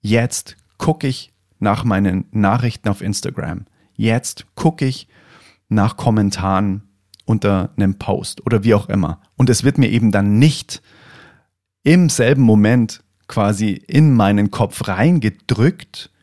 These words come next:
indem es einfach direkt Push auf meinem Handy erscheint, sondern ich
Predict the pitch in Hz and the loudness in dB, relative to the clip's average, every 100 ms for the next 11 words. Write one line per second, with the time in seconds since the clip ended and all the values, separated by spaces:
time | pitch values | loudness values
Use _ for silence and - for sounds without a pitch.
0 | _ - 117 131 135 - - 107 98 - | _ -2 2 2 2 -2 -8 -6 -6 -8
1 | _ 147 160 160 - - _ _ - 185 | _ 0 0 -2 -6 -20 _ _ -2 0
2 | 240 - - - - 113 113 107 104 104 | 0 -2 -10 -8 -6 -2 0 0 0 -2
3 | - - - 131 170 117 107 - 98 127 | -8 -20 -2 2 4 2 0 0 0 0
4 | - 135 131 _ - 190 - - - | 2 2 0 _ 0 0 0 -6 -16